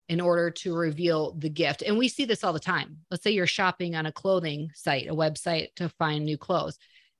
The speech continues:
You know, they could say, you know, "Submit your email to save fifteen percent off your first order," right? We see this all the time.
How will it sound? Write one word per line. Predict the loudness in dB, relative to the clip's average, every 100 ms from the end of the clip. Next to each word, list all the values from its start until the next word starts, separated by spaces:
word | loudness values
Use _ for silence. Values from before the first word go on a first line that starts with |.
| -2
You | 0
know, | 2
they | 2
could | 0 -4
say, | -2 2 2
you | 2 0 0
know, | 0 -2 -4 -8 _ _ -2
"Submit | 0 2 2
your | 2
email | 2 2 2 2 0
to | 0 -6
save | 0 2 2
fifteen | 0 -4 -4 -2 -2 0
percent | -2 0 2 4
off | 4 2
your | -2 -2
first | 0 0 2
order," | 2 2 0 -2
right? | -2 0
We | -2
see | -4 -4
this | -4 -4
all |
the | -4
time. | -2 -2 -2